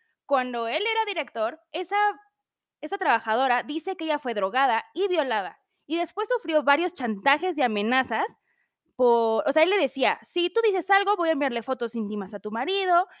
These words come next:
y esto hizo que hubiera más violaciones e incluso golpes.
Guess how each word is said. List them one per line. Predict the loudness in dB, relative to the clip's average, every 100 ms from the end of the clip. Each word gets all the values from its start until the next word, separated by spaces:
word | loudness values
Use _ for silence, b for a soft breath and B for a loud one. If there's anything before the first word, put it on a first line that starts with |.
| B
y | -4 0
esto | 2 2 0 0 -2
hizo | -2 -2 -2 -4
que | -2
hubiera | 0 2 2
más | 2 0 2 0 -2
violaciones | -2 0 0 -2 -6 -6 -6
e | -4
incluso | -4 -2 -2 -2 0
golpes. | 2 0 -4 -20 -20